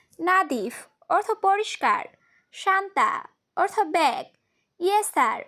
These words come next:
অর্থ বাম দিক। খাবিল অর্থ কৃপণ। কাসুল অর্থ অলস। আরবিতে হবে কাসুল, বাংলা অর্থ অলস। জাই অর্থ ক্ষুধার্ত, আরবিতে হবে জাই, বাংলা অর্থ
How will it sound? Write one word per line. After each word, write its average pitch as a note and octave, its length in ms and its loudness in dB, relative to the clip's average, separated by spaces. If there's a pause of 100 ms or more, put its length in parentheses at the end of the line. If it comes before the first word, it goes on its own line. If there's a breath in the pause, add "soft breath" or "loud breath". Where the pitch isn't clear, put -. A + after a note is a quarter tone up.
(300)
অর্থ - 240 0
বাম F4 300 2 (100)
দিক। A#3+ 260 -8 (480)
খাবিল D4 540 -2 (320)
অর্থ - 220 0
কৃপণ। F4+ 640 -4 (1800)
কাসুল D#4 540 0 (260)
অর্থ F4+ 240 0
অলস। E4+ 520 2 (260)
আরবিতে C#4+ 400 2
হবে G#4 300 2
কাসুল, C#4+ 500 0 (180)
বাংলা C4 320 0
অর্থ A#4 220 0 (520)
অলস। D#4 480 0 (600)
জাই E4+ 420 0 (460)
অর্থ - 140 0 (160)
ক্ষুধার্ত, A4 440 0 (720 soft breath)
আরবিতে D4+ 380 0
হবে G#4 340 0
জাই, A#3+ 320 0 (260)
বাংলা B3 380 0
অর্থ B4 140 -4